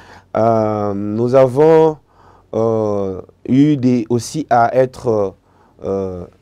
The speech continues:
partie prenante à un rendez-vous touriste, des, des, des acteurs du tourisme à, à Brazzaville. Et nous avons eu, euh,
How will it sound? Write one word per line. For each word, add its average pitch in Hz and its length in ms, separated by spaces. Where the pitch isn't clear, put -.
partie 110 280
prenante 110 720
à 98 480
un 123 140
rendez-vous 120 500
touriste, 123 440
des, 113 240
des, 104 140
des 104 240
acteurs 120 320
du 104 180
tourisme 110 520
à, 95 420
à 95 100
Brazzaville. 101 640
Et 107 420
nous 120 260
avons 127 320
eu, 139 440
euh, 107 320